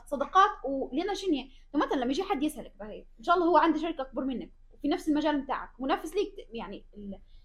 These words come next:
السوق يقول انه هو منافس ليك، اكيد ما تشبحش فيك كمنافس. لما بيجي بيسالك، باهي، على حاجه وانت بتجاوبه، بيلقى جواب كلبه مفيد بالنسبه ليه. يوم من الايام لما هو بيمل من هذه الخدمه او بيجي عميل كبير هو ما يقدرش يشده، من اللي من بيكلم، من اللي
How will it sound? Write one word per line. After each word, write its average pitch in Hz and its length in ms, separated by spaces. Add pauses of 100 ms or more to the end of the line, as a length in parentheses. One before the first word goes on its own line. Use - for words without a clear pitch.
(180)
السوق 330 340
يقول 339 220
انه 311 120
هو 330 100
منافس 269 380
ليك، 180 160 (240)
اكيد 523 200
ما 370 60
تشبحش 466 280
فيك 381 160
كمنافس. 254 460 (300)
لما 247 120
بيجي 330 140 (240)
بيسالك، 254 600
باهي، 214 140
على 226 180
حاجه 254 240
وانت 330 160
بتجاوبه، 254 540 (340)
بيلقى 320 300
جواب 302 260
كلبه 294 300
مفيد 262 240
بالنسبه 233 300
ليه. 190 180 (340)
يوم 440 160
من 554 60
الايام 359 320
لما 262 160
هو 302 260
بيمل 247 340
من 262 100
هذه 262 160
الخدمه 254 380
او 214 140
بيجي 262 320
عميل 285 380
كبير 269 180
هو 247 140
ما 226 80
يقدرش 226 200
يشده، 277 340 (360)
من 247 60
اللي 277 120
من 440 180
بيكلم، - 300
من 233 80
اللي 285 140